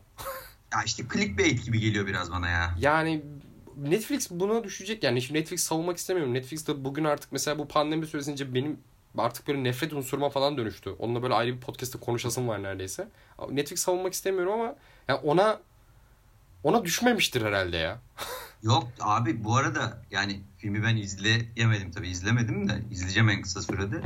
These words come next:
Speaker 2: Ya filmi izleyenler, işte yurt dışındaki, e, eleştirmenler falan okuduğu zaman abi filmin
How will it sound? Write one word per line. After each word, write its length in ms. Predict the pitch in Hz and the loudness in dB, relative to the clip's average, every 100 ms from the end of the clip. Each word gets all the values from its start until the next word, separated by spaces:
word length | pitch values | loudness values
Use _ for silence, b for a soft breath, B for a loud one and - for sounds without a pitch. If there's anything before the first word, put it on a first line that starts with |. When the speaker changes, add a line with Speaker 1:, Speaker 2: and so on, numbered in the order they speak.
| - | -4
Speaker 2:
Ya 180 | 98 95 | 0 0
filmi 680 | - 104 113 120 117 123 131 - - | 0 2 6 8 8 6 4 -2 -2
izleyenler, 720 | 113 101 110 113 113 117 120 | 0 4 4 6 4 4 4
işte 220 | 117 - | 2 -4
yurt 240 | 92 - - | -8 -10 -12
dışındaki, 720 | - 104 101 101 107 107 107 - - | -10 -4 -2 -2 0 0 -2 -12 -12
e, 60 | 92 | -6
eleştirmenler 920 | 90 87 98 98 - 101 104 104 113 | -4 -2 0 0 0 2 2 4 2
falan 140 | 113 110 | 0 -4
okuduğu 260 | - 123 | -2 0
zaman 300 | 123 185 107 | 2 4 4
abi 140 | 120 - | 2 0
filmin 480 | 107 113 131 135 | 2 4 4 2